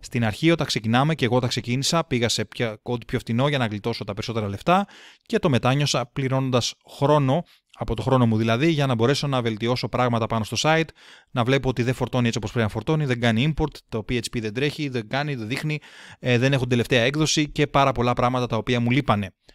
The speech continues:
Οπότε να είστε σίγουρος ότι δεν θα έχετε τα ίδια πράγματα στο hosting όταν θα πάτε στην πιο φτηνή εταιρεία που μπορείτε να βρείτε. Μην πάτε δηλαδή πάντα σύμφωνα με την τιμή. Το καταλαβαίνω ότι η καιρή είναι δύσκολη και δεν μπορούμε πάντα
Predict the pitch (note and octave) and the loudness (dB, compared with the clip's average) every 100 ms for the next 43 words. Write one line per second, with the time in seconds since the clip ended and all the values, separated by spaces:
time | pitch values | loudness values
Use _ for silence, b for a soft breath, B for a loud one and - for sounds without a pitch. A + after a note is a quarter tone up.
0 | b b b b _ - A#2 C#3+ C#3+ D#3+ | b b b b _ -16 -6 -4 -2 0
1 | C#3+ C#3 - - B2+ B2 C#3 C3+ - C#3+ | 2 0 -4 -14 -8 -6 -6 -6 -4 -4
2 | C#3+ D3 C3 C#3 - A#2 A2 C3+ C#3+ B2 | -4 -6 -6 -10 -10 -8 -2 0 0 -4
3 | - B2+ B2 A#2 A#2 A2 A2 G#2 F2+ - | -2 0 2 2 0 -2 -4 -4 -6 -6
4 | B2+ B2+ C3 C3+ C3+ - A#2+ B2 A#2+ A2 | -4 -2 0 2 0 0 0 0 0 0
5 | A#2+ A#2+ A2+ - G#2+ A#2+ B2+ D#3 C3 B2+ | 2 2 0 -4 -4 0 0 -2 -4 -4
6 | A#2+ A2+ B2+ C3 - G2+ C3 B2+ A#2 A#2+ | -4 -2 -4 -4 -6 -2 -2 0 0 0
7 | G#2+ A#2 A2 A2+ A#2+ A#2 C3+ G#2+ G#2 C3 | -2 -2 -2 -2 0 2 2 0 -4 -2
8 | C3 C3+ A#2+ A#2 - B2+ B2+ - A#2+ C3 | 0 0 0 -2 0 -2 0 -4 -2 -2
9 | B2 A2 G#2 A2+ A#2+ - b b - A2+ | 0 -2 0 4 4 2 b b -14 -6
10 | A#2 A#2 A2+ B2 C#3 B2 A#2+ A2+ A2 B2 | -4 0 0 2 0 0 -2 -2 -2 -2
11 | A2+ B2 A#2 - A#2 G#2+ - A2 G#2+ A2 | 0 0 0 -2 -4 -6 -4 -4 -2 -2
12 | A2+ A2 G#2 G#2+ G#2 | -2 -2 -4 -4 -6